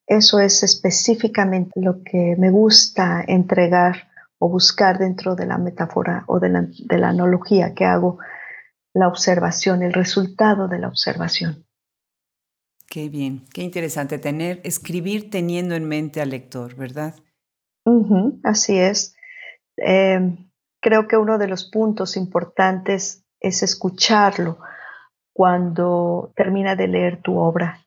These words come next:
Speaker 1: que ha interpretado con esa libertad que tiene o generar nuevos indicios, nuevos pensamientos. Eso es muy interesante y,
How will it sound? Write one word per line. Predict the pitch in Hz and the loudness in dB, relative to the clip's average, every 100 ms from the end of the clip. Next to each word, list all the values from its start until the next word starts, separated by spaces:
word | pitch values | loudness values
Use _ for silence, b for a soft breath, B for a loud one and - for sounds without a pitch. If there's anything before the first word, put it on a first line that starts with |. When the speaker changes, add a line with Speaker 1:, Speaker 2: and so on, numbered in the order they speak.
| - | 0
Speaker 1:
que | 214 | 2
ha | 202 | 4
interpretado | 214 214 208 180 175 185 185 185 208 226 _ _ _ _ _ | 2 0 -4 -6 -4 0 2 2 -2 -6 _ _ _ _ _
con | - 180 180 185 | -4 -2 0 0
esa | 196 - - 202 | -2 -2 0 0
libertad | 190 185 180 180 - 196 190 190 - B B _ _ - | 2 0 -2 -2 2 4 4 2 -6 B B _ _ -6
que | 180 | -6
tiene | 185 202 202 196 208 | -2 0 2 2 4
o | 196 180 175 175 _ _ _ _ - | 4 2 0 -6 _ _ _ _ 0
generar | 208 190 185 196 202 202 208 | 0 2 4 6 6 2 0
nuevos | 208 202 196 190 - - - - _ _ | 0 0 -4 -6 -12 -16 -20 -20 _ _
indicios, | 196 196 180 214 214 208 196 190 202 | -8 -6 -2 -2 -2 0 0 0 -2
nuevos | 196 190 - | -2 -2 -4
pensamientos. | - 180 190 185 196 196 196 202 202 190 - B B B B | -4 -2 0 2 4 2 2 2 2 0 -2 B B B B
Eso | - 220 226 | 0 2 2
es | 220 | 4
muy | 214 | 4
interesante | 208 202 185 185 - 269 240 208 190 | 4 2 0 0 0 0 2 2 2
y, | 180 | 0